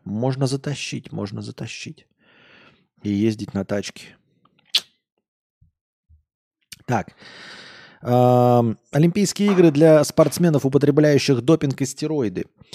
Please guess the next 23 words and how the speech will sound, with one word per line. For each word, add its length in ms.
Э, 360
первые 260
соревнования 560
могут 220
состояться 480
уже 160
в 60
двадцать 340
пятом 280
году. 320
За 240
золото 320
будут 220
бороться 380
атлеты, 380
пловцы, 420
гимнасты 540
и 40
борцы. 480
По 100
задумке 400
Питера 320
Тиля 380